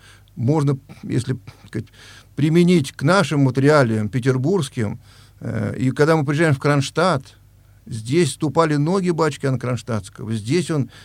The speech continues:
творил свои дела милосердия, здесь он молился. И даже когда мы с вами, э, приезжаем, например, на метро "Балтийское" и садимся порой, м, так сказать,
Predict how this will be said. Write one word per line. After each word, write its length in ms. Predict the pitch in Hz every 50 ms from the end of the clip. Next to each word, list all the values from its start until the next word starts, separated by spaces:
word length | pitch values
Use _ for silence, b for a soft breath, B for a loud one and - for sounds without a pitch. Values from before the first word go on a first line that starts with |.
| B B
творил 340 | - 131 127 147 160 175 170
свои 200 | 135 139 143 147
дела 260 | 139 143 147 156 160
милосердия, 600 | 156 147 139 139 139 135 - - 165 156 151 147
здесь 100 | 139 139
он 100 | 139 135
молился. 720 | 135 131 131 131 131 175 202 190 156 135 - - 101 - 135 b b b b b b b b
И 60 | -
даже 240 | 117 143 147 147 143
когда 260 | 143 151 147 151 170
мы 140 | 170 156 135
с 60 | 135
вами, 340 | 156 160 160 151 143 135 B B B B B B B
э, 640 | - - - 110 113 117 117 117 - 82 - - - 139 -
приезжаем, 540 | 143 139 143 151 143 131 170 185 165 156
например, 200 | 147 139 143 151
на 80 | 143 147
метро 300 | 151 165 165 - 175 175
"Балтийское" 1000 | 143 139 143 147 143 139 - 185 214 214 185 139 - - 123 110 104 104 - - b b b b b b b
и 80 | - 123
садимся 500 | 131 139 139 143 160 185 170 135 - 139
порой, 400 | - 139 143 147 170 170 147 135
м, 400 | - - - 95 92 - - - -
так 140 | - 127 113
сказать, 240 | - - - - -